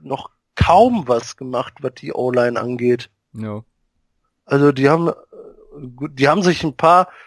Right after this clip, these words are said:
Speaker 1: äh, guten neuen Center haben sie sich geholt, ähm, und, äh, Evan Smith als Guard, aber, mm, ist jetzt auch nicht so.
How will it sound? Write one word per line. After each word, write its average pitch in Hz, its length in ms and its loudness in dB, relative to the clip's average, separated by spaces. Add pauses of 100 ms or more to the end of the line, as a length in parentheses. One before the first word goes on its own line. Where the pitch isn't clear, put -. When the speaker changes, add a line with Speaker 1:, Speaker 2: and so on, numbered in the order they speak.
(140)
Speaker 1:
äh, 143 200 2 (240)
guten 151 240 -6
neuen 139 240 2
Center 190 460 2
haben 180 160 2
sie 170 100 -6
sich 175 180 -6
geholt, 180 500 0 (480)
ähm, 147 280 0
und, 160 320 -8
äh, 143 280 2 (100)
Evan 151 280 2
Smith 160 360 -2
als 131 260 -2
Guard, 135 340 4
aber, - 320 -2
mm, 143 1000 -6 (600)
ist 143 200 -16
jetzt 135 180 -6
auch - 80 -2
nicht 139 200 -4
so. 135 380 -2